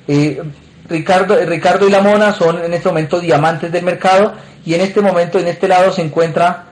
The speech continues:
eh, Lorena y Andrés, que son diamantes en calificación a diamante ejecutivo.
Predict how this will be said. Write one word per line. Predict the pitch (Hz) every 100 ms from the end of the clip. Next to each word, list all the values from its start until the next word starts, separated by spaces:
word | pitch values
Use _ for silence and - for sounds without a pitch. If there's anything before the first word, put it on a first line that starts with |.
| - _ -
eh, | 147 147 139 135 -
Lorena | - 147 151 165 170
y | 165
Andrés, | 143 160 196
que | 196 147
son | 151
diamantes | 156 160 160 180 190 170
en | 151
calificación | 143 139 139 131 147
a |
diamante | 151 139 135 139
ejecutivo. | 147 135 127 127 110